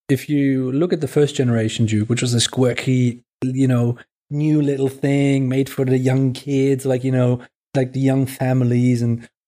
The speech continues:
uh, in a very good price range as well. So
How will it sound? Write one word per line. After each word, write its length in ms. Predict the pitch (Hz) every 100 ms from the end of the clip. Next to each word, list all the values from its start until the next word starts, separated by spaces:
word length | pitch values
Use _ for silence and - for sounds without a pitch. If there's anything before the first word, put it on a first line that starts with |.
| _ -
uh, 400 | 127 120 117 117 -
in 120 | - 131
a 60 |
very 260 | 120 135 135
good 300 | 123 123 123
price 360 | - 127 131 -
range 360 | 123 120 120
as 120 | 117 110
well. 400 | 117 113 117 117
So 360 | - 123 117